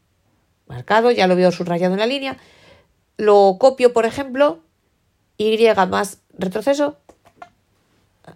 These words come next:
sí, pero copiado. Volver, me voy al inicio, me voy, eh, o sea, con la L y el espacio al inicio al primer archivo y luego espacio punto uno, volver.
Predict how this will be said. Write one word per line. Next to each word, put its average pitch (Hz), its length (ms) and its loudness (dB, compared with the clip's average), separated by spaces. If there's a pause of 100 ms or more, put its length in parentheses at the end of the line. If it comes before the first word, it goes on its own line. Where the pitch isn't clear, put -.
sí, - 140 -20
pero - 160 -20 (1080)
copiado. 226 580 0 (2250)
Volver, 180 420 2
me 185 120 2
voy 185 280 4
al 180 300 0
inicio, 254 480 -4
me 202 80 -4
voy, 165 280 -2 (140)
eh, 151 480 -6 (840)
o - 120 -16
sea, 160 120 -8
con 147 140 -6
la 147 120 0
L 160 180 4
y 160 140 2
el 156 80 2
espacio 165 340 -6
al 160 60 -4
inicio 165 260 -6
al 143 60 -12
primer 156 200 -6
archivo 160 280 -4
y 143 40 -6
luego 165 280 -4 (260)
espacio 160 380 -8
punto 196 240 0
uno, 294 260 -6 (320)
volver. 175 500 -2